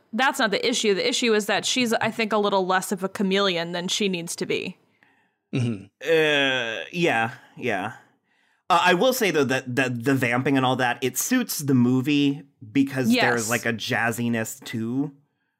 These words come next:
Speaker 3: burlesque.
Speaker 1: Yes.
Speaker 2: Right.
Speaker 3: Uh, and this was also coming off of her, um,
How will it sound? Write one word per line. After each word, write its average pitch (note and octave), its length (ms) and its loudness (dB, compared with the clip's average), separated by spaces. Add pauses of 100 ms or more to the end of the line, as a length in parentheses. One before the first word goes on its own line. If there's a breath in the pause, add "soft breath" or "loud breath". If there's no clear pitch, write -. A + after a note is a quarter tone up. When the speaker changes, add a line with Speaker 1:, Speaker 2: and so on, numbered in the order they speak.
(340)
Speaker 3:
burlesque. D#3+ 720 0
Speaker 1:
Yes. - 520 -2 (280)
Speaker 2:
Right. G#2+ 340 0 (200)
Speaker 3:
Uh, C3 220 0 (360)
and D#3+ 120 2
this D3 100 0
was D3+ 140 -2
also D3+ 220 0
coming C#3 300 2
off A#2+ 220 0
of A2+ 120 -8
her, G2 680 -2
um, F#2+ 460 -4